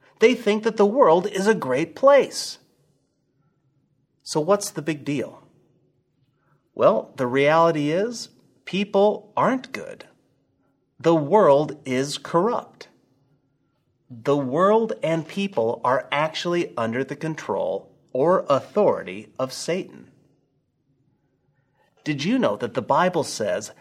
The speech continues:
that the human heart, it's desperately wicked? King David would write that we are all born sinful. If you read Romans five,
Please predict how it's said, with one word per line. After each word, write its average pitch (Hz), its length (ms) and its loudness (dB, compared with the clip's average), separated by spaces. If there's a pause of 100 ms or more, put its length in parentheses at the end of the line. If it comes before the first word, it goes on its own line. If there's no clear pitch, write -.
(160)
that 139 160 4
the 120 80 -2
human 165 340 -2
heart, 110 520 -4 (460)
it's 147 300 -8
desperately 156 800 -2 (120)
wicked? 117 540 -6 (1400)
King 196 300 0
David 185 380 0
would 104 160 -12
write 101 400 -8 (440)
that 156 220 0
we 175 360 -4
are - 320 0
all 107 340 -4
born 110 580 -8
sinful. - 760 -8 (1500)
If 127 180 -8
you 156 120 2
read 202 200 0
Romans 131 360 4
five, - 480 -4